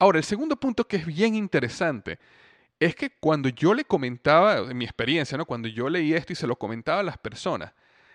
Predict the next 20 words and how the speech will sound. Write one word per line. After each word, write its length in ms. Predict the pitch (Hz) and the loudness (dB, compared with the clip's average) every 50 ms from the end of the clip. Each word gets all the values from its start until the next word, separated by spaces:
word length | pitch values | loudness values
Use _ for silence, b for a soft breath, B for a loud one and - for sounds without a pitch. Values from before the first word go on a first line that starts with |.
| b b | b b
la 160 | - 131 151 | -2 0 2
mayoría 440 | 156 160 165 151 139 135 160 214 247 | 2 2 2 2 2 2 2 2 2
de 60 | 254 233 | 0 0
las 100 | 196 - | -2 -4
personas 480 | - 143 143 - - 202 175 151 131 | -4 -6 -4 -2 -2 -2 -2 -2 -4
lo 160 | 131 131 127 127 | -4 -4 -4 -4
tomaban 500 | - 127 127 156 180 180 147 120 110 113 | -4 -6 -4 -2 0 0 0 0 -2 -6
como 300 | - 131 117 127 151 170 | -8 -8 -4 -2 0 0
algo 280 | 170 143 120 120 107 | 0 0 -2 -4 -8
trivial. 580 | - - - 117 110 110 107 113 113 107 92 - _ _ _ _ b b b b b b b b b b b b | -8 -8 -8 -6 -6 -4 -2 0 0 -2 -2 -4 _ _ _ _ b b b b b b b b b b b b
Como 240 | - 156 143 147 165 | -4 -2 0 2 2
algo 220 | 185 220 220 226 | 2 2 0 -2
trivial 560 | - - - 156 156 170 185 170 156 139 123 - | -2 -2 -2 -2 -2 0 0 0 0 0 0 -2
por 160 | - - 127 | -2 -2 -2
una 160 | 135 156 165 | 0 -2 -2
razón 320 | 147 139 120 - - 147 | -2 -4 -4 -6 -8 -6
bien 160 | 139 123 120 123 | -6 -6 -6 -6
sencilla, 480 | - 139 143 - - 226 175 113 80 | -6 -8 -8 -6 -6 -4 -4 -4 -4
es 160 | - - - | -4 -6 -6
que 260 | - - 185 185 185 | -6 -4 -4 -4 -4